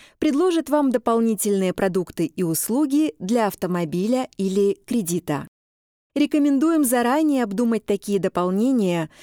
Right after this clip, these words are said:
чтобы у вас было меньше забот при покупке и вы смогли заранее определить необходимость таких дополнений.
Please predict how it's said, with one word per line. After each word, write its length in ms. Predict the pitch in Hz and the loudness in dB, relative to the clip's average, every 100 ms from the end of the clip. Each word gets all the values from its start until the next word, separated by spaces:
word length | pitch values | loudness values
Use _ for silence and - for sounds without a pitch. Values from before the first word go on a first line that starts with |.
| - | -14
чтобы 320 | - 320 294 | -4 -2 2
у 40 | 320 | 2
вас 200 | 349 285 | 2 0
было 240 | 277 269 | 0 2
меньше 360 | 254 262 247 220 | 2 2 0 -2
забот 480 | 202 202 196 185 - | -2 0 0 -2 -2
при 120 | 185 | -6
покупке 720 | - 156 294 - - 302 294 - _ | -4 -4 -4 -4 -2 0 0 -6 _
и 80 | 277 | 0
вы 100 | 311 | 2
смогли 420 | 381 277 247 262 | 2 0 0 0
заранее 580 | 226 196 196 311 311 269 | 2 2 2 2 2 0
определить 520 | 233 202 170 185 240 | -2 -2 -2 -2 -2
необходимость 920 | 233 208 - 180 165 185 214 208 - - | -2 -2 -2 -4 -2 0 0 -2 -8 -8
таких 340 | - 180 190 170 | -6 -2 -2 -2
дополнений. 800 | 185 185 190 180 165 151 147 | -2 0 0 0 0 -2 -6